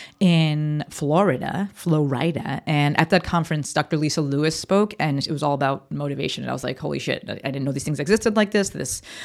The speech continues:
framework and these concepts," 'cause I'm not a psychology major or anything like that. Um, so I go into that in that episode. So if you wanna go, you know, dive down that rabbit hole, definitely go check that out.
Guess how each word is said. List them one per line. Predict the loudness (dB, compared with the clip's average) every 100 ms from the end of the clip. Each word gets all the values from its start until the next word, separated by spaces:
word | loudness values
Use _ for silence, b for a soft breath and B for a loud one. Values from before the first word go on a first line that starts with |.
| B
framework | 2 6 8 8 4 2
and | -4
these | -2
concepts," | 2 4 4 2
'cause | 0 -4 -6 -8
I'm | -6 -4
not | -4
a | -4
psychology | -6 -4 -4 2
major | 4 4
or |
anything | 2 0
like | 2
that. | 4 2 B B B B
Um, | -2 0 0 -2
so | 0 2
I | 4
go | 6 6
into | 6 2
that | 2 2 0 -2
in | 0 0 -2 -2 -4 -10 _ _ _ -8
that | -4 -2
episode. | -2 -2 -2 -4 -4
So |
if | -2
you | 2
wanna | 2
go, | 2 0
you | 0 -4
know, | -4
dive | -2 0
down | 0
that | 0
rabbit | 0 0 0
hole, | 2 2 -2 -4
definitely | -2 0 0 2
go | 2
check | 0 -2 -4 -6 -10
that | -10 -4 -2 -2 -6 -14 b b b b b -4
out. | 0 0 -2